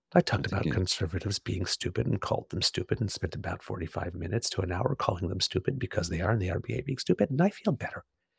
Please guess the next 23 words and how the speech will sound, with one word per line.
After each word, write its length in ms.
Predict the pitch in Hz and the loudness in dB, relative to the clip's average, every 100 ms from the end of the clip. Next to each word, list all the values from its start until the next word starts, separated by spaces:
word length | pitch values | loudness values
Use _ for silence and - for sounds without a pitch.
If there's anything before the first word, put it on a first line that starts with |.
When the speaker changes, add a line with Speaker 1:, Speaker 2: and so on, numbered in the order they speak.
| _ _ _ _ _ _ _ _ _ 127 | _ _ _ _ _ _ _ _ _ -4
Speaker 1:
<laughs> 1400 | 107 - 127 - 147 - 185 - 135 - 143 - - - - - - - - | -2 4 4 6 2 10 8 10 4 8 6 6 -6 -6 -18 -14 -12 -14 -4
Not 220 | 104 156 | 2 4
sure 180 | - 175 | 6 6
what 140 | 156 - | 6 4
that 160 | 107 | 2
says 260 | - - - | 4 4 2
about 300 | - 80 - | 0 -2 0
me, 220 | 87 78 - | 0 0 -2
though, 220 | - - _ _ _ - - - - | -10 -12 _ _ _ -20 -16 -16 -4
but 120 | - - | -4 4
that's 260 | 110 - | 4 4
another 440 | 90 82 78 85 - | 2 4 2 0 -2
issue. 400 | - - - - _ _ | 0 0 -2 -10 _ _
I 100 | 147 | 0
can 300 | 156 123 107 | 2 2 0
deal 240 | - 85 78 | 0 -2 -2
with 120 | 87 | -2
that 160 | - - | -4 -4
issue 300 | 80 - 78 | -2 -2 0
in 100 | 76 | -2
therapy 400 | - - - - | -4 -8 -6 -8
later. 220 | - - - - - - - | -8 -12 -12 -14 -20 -8 8
<laughs> 500 | 156 - - 175 - | 10 12 12 10 10